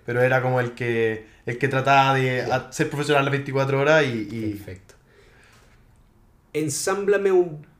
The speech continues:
Speaker 2: a un excelente jugador de rugby. ¿Qué cosas tiene que tener para que a ti te guste? Así como, "Quiero ese compadre en mi equipo".
Speaker 1: Eh,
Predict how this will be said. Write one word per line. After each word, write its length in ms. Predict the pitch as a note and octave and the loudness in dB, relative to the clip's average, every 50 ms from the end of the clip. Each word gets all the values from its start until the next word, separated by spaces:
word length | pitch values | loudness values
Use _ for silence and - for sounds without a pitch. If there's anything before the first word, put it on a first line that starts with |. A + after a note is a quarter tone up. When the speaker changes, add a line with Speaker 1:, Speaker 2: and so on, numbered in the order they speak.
| _ _ - | _ _ -6
Speaker 2:
a 60 | C#3 | -4
un 360 | C#3+ D3 D3+ D#3 D3+ - - _ - | -2 -2 -2 -4 -8 -10 -14 _ -8
excelente 720 | C#3+ C3 - - - - C#3 B2+ C#3 - C3+ - - D#3 C#3 | -8 -6 -6 -4 -4 -2 -2 -2 -2 -4 -4 -6 -8 -8 -8
jugador 400 | - - B2+ B2 A#2+ A#2 A#2 A2 | -8 -6 -6 -4 -4 -4 -4 -6
de 80 | A2 | -8
rugby. 380 | G2+ G2+ G2 F#2 - - - - - _ _ _ _ - | -10 -10 -12 -14 -16 -20 -20 -20 -20 _ _ _ _ -14
¿Qué 120 | - A2+ | -12 -10
cosas 320 | A#2 B2+ B2+ C3 C3+ C3 - | -8 -8 -6 -6 -8 -6 -4
tiene 200 | C3+ B2+ B2+ A#2+ | -2 0 0 0
que 80 | B2+ | 0
tener 220 | A#2+ B2 B2 A#2+ - | -2 -2 -2 -4 -4
para 120 | A#2+ A2+ | -4 -4
que 40 | A2+ | -4
a 20 | G#2 | -4
ti 100 | A2+ A2 | -4 -4
te 80 | G#2+ | -4
guste? 320 | G#2 G2+ G#2 G2 - - G2+ | -4 -4 -4 -6 -8 -12 -14
Así 140 | - G#2 G2 | -12 -12 -10
como, 360 | F#2+ G2 F#2+ F#2+ F#2 F#2 F#2+ | -8 -8 -8 -10 -10 -10 -8
"Quiero 160 | - A2+ A2 G#2 | -6 -4 -4 -4
ese 140 | A2 A2 | -4 -6
compadre 320 | G2+ G#2 G2 G2 G#2 G2+ G#2 | -8 -8 -10 -10 -12 -12 -12
en 60 | G2+ | -12
mi 60 | G2 | -12
equipo". 260 | F#2+ F#2 F2 F2 F2 _ _ _ _ _ - - - - - _ _ _ _ | -12 -12 -14 -16 -18 _ _ _ _ _ -20 -20 -20 -20 -20 _ _ _ _
Speaker 1:
Eh, 680 | - G#2+ G#2+ G#2+ G#2 G#2 G2+ G2 G2 F#2+ F#2+ F#2 F2+ F2+ | -8 -6 -4 -4 -4 -4 -4 -4 -4 -6 -8 -8 -10 -12